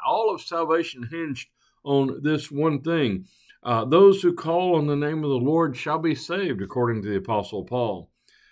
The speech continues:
So the only purpose of ministry for me was to get people to pray the sinner's prayer. My only job, as I saw it early on,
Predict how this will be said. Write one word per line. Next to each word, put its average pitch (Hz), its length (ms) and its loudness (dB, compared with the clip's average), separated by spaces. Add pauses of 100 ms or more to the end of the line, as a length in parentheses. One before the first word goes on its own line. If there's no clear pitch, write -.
(160)
So 147 480 4 (140)
the 131 180 -4
only 208 480 4
purpose 180 540 2
of 110 140 -6
ministry 127 680 -2
for 120 180 -6
me 147 520 2 (400)
was 185 240 4
to 180 100 0
get 160 300 2
people 160 340 2
to 180 80 4
pray 131 320 4
the 156 160 -2
sinner's 127 480 -4
prayer. 208 560 -6 (480)
My 165 180 0
only 190 560 6
job, 160 420 2
as 131 160 2
I 120 120 0
saw 143 360 0
it 123 200 -2
early 151 340 4
on, 139 400 2